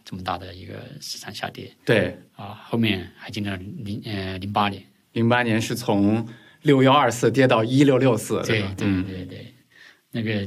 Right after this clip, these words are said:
Speaker 1: 确实经历就是很深刻吧。
Speaker 2: 对。
Speaker 1: 还有一个很重要的就是说，零七、零八年这个下跌，就是，那你，就是我们前面说的，其实从零一年以后，其实就开始
Speaker 2: 基本面。
Speaker 1: 基本面的这个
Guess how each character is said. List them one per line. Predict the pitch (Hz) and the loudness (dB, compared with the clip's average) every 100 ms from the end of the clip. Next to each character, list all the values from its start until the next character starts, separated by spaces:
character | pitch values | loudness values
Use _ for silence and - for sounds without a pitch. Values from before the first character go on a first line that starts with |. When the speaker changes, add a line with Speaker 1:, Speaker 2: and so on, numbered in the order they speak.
| 95 | -8
Speaker 1:
确 | - 123 | -8 -6
实 | 104 | -6
经 | - 117 | -4 -2
历 | 110 98 | 0 -4
就 | 92 | -8
是 | 98 101 92 90 87 _ - - _ _ - | -12 -10 -12 -12 -16 _ -18 -18 _ _ -8
很 | - | -4
深 | 107 196 | 2 4
刻 | 233 127 | 4 2
吧。 | - - _ | -2 -18 _
Speaker 2:
对。 | 127 104 85 - - _ _ | 2 2 0 -8 -20 _ _
Speaker 1:
还 | - 120 | -4 4
有 | 180 | 4
一 | 208 | 6
个 | 185 | 4
很 | 117 | 2
重 | 185 | 2
要 | 156 | 2
的 | 147 | 2
就 | |
是 | 156 | 0
说， | 160 | 0
零 | 151 135 160 151 156 | 0 -2 -6 -4 -4
七、 | - | -2
零 | 190 220 180 165 | -4 -4 -2 2
八 | 196 | 2
年 | 208 | 2
这 | 165 | 0
个 | 170 | -2
下 | 147 170 | -2 0
跌， | 143 160 165 | 0 0 0
就 | 147 151 | 0 -2
是， | 147 143 - - _ _ - | -2 -4 -6 -14 _ _ -6
那 | 165 | 0
你， | 127 120 - | 2 0 -2
就 | 190 | 0
是 | 185 | 2
我 | 120 | 2
们 | 107 127 - | 0 -4 -4
前 | - | -2
面 | 127 | -2
说 | 131 120 | 0 0
的， | 101 90 - - - _ _ | -2 -6 -18 -20 -20 _ _
其 | - 151 | -6 -4
实 | 170 | -2
从 | 165 147 147 156 | -2 0 2 4
零 | 156 | 4
一 | 196 202 | 4 6
年 | 170 | 6
以 | 113 | 2
后， | - 190 175 - _ _ _ _ | 2 2 2 -2 _ _ _ _
其 | - 113 | -10 -8
实 | 110 - _ | -8 -12 _
就 | - 110 | -8 -6
开 | 104 117 | -4 -4
始 | 117 - 98 95 151 - _ _ _ | -6 -6 -10 -12 -16 -20 _ _ _
Speaker 2:
基 | - | 0
本 | 131 101 | 2 4
面。 | 104 104 | 2 0
Speaker 1:
基 | - | 2
本 | 123 | 4
面 | 117 113 | 4 4
的 | 104 | 0
这 | 107 | -4
个 | 104 101 | -6 -6